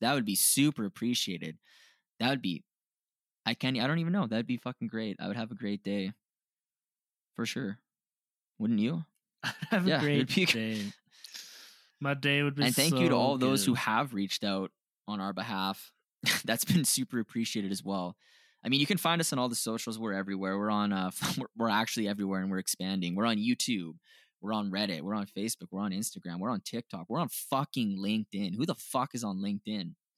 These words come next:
Speaker 1: We're also gonna be other places too. Don't
Speaker 2: Twitter.
Speaker 1: worry. We're expanding.
Speaker 2: Um,
Speaker 1: I
Speaker 2: did you
Speaker 1: said,
Speaker 2: say
Speaker 1: oh,
Speaker 2: Twitter?
Speaker 1: Twitter. I don't know if I
Speaker 2: You
Speaker 1: said
Speaker 2: said
Speaker 1: Twitter.
Speaker 2: Twitter.
Speaker 1: We're getting on some other
Speaker 2: Twitter.
Speaker 1: weird platforms. We'll, uh, we'll, we'll let you know. But we're, we're moving. We're moving. We're going everywhere.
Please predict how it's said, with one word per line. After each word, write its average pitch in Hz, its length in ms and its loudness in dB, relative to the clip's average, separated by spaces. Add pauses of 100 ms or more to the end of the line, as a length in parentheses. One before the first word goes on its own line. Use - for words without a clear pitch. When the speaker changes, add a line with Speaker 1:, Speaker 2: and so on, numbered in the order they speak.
(800)
Speaker 1:
We're 131 80 2
also 165 240 2
gonna 160 160 2
be 147 100 2
other 147 160 0
places 135 420 -4
too. 160 200 -2
Don't 107 100 -4
Speaker 2:
Twitter. 131 400 2
Speaker 1:
worry. 117 260 -4 (1080)
We're 127 120 0
expanding. 101 560 0
Speaker 2:
Um, 107 440 -8 (300)
Speaker 1:
I 120 40 -6
Speaker 2:
did 131 80 -2
you 131 40 0
Speaker 1:
said, 165 160 2
Speaker 2:
say 143 40 2
Speaker 1:
oh, 139 40 4
Speaker 2:
Twitter? 170 160 2
Speaker 1:
Twitter. 147 220 4
I 113 80 4
don't 139 100 4
know 131 80 2
if 127 100 -4
I - 40 0
Speaker 2:
You - 60 0
Speaker 1:
said 110 180 0
Speaker 2:
said 139 100 -4
Speaker 1:
Twitter. 95 160 -4
Speaker 2:
Twitter. 208 160 -6 (800)
Speaker 1:
We're 143 100 2
getting 180 260 2
on 170 120 2
some 147 180 -2
other 123 140 0
Speaker 2:
Twitter. 123 220 2
Speaker 1:
weird 113 100 -2
platforms. 107 540 -4
We'll, 117 180 0
uh, 113 300 -2
we'll, 120 260 -2
we'll 139 120 0
let 151 140 0
you 113 80 0
know. 95 380 -2
But 101 100 -6
we're, 120 200 0
we're 127 140 -2
moving. 127 460 0
We're 127 100 0
moving. 131 340 2
We're 107 80 0
going 131 220 -2
everywhere. 107 480 0